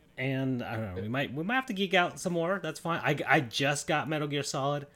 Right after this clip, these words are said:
H D Collection in here, so I got two, three, and Peace Walker waiting for me.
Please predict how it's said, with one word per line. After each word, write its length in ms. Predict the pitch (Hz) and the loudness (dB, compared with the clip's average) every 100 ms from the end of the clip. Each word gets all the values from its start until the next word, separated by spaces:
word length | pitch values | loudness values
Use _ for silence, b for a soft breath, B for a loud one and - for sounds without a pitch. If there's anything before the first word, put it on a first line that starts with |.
| b b b | b b b
H 240 | - 143 - | -6 -4 -2
D 120 | 151 | -4
Collection 440 | - 147 143 - | -2 -2 -2 -2
in 80 | 147 | -2
here, 200 | 131 160 | 0 -2
so 200 | - 98 | -2 -6
I 120 | 98 143 | -6 -2
got 320 | 135 107 - - - - | -2 -2 -6 -18 -20 -12
two, 400 | - 165 165 160 | -4 4 6 6
three, 480 | 143 - 147 147 143 - | 2 -2 0 2 0 0
and 300 | 104 156 196 | 0 2 0
Peace 320 | - 139 - | 2 0 0
Walker 340 | 135 123 - 127 | 0 -2 0 -2
waiting 240 | 117 104 | -2 -4
for 180 | - 120 | -6 -4
me. 260 | 113 120 | -4 -6